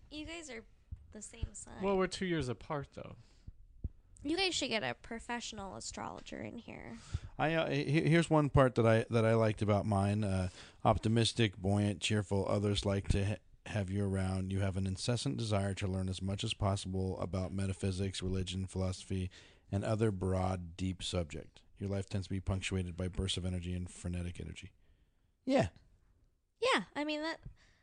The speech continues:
Speaker 1: that sounds like you. I, d-, I don't think that it's just
Speaker 3: You
Speaker 1: there.
Speaker 3: get
Speaker 1: I don't
Speaker 3: very
Speaker 1: think
Speaker 3: disappointed when your high expectations in life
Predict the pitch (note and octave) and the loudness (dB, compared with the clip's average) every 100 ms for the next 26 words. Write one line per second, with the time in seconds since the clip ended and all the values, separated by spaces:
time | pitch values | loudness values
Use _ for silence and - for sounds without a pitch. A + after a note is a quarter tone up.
0 | _ - - D4+ E4 D#4+ D#4+ E4 E4+ - | _ -16 -8 -4 -2 -4 -4 -6 -10 -2
1 | D4+ D#4 - D#4+ E4 F4 F#4 C#4+ - C4+ | 0 0 0 0 2 0 -2 -2 -4 -4
2 | - G3+ G3+ G3 - G3+ F#3+ D3 D3+ D#3+ | -6 -4 -6 -6 -8 -8 0 2 6 4
3 | - E3+ F#3 F#3 F#3 F#3 F3+ E3 - D#3+ | 2 -2 2 4 6 6 6 4 6 2
4 | - D#3 C#3+ C3+ C3 C3 C3+ B2 C3+ C3+ | 4 6 6 4 4 4 4 4 4 2
5 | - C#3+ C3+ - B2+ - A#2+ A#2 G#2+ G2 | 0 0 0 2 2 2 0 2 4 4
6 | G#2+ - | 4 0